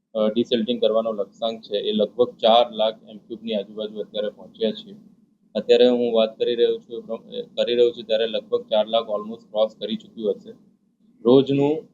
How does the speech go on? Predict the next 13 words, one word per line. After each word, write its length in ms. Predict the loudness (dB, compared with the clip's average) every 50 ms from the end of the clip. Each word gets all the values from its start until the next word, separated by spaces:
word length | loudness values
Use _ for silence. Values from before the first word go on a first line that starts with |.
| _ -2 2
બાવીસ 380 | 4 4 4 2 0 -6 -8 -14
થી 80 | -14
પચીસ 440 | -10 -10 -10 -10 -10 -12 -12 -10 -8
હજાર 280 | -2 2 4 4 4 4
એમ 180 | 0 -6 -10
ક્યુબ, 300 | -10 -10 -14 -18 -18 -18 _ _ _ _ _ _ _ _ _ -10 -6
એટલે 380 | -2 4 4 6 6 4 2 -2 -8 _ -8
જે 280 | -6 -2 -2 0 -2
કામગીરી 480 | -2 _ -4 -4 -4 -4 -4 -4 -8 -8
સો 260 | -4 0 2 2 2
દિવસમાં 420 | 0 -2 -8 -8 -8 -6 -8 -8 -4
કરવાની 380 | -2 -2 0 0 -2 -2 -4
હોય 200 | -4 -4 -4 -4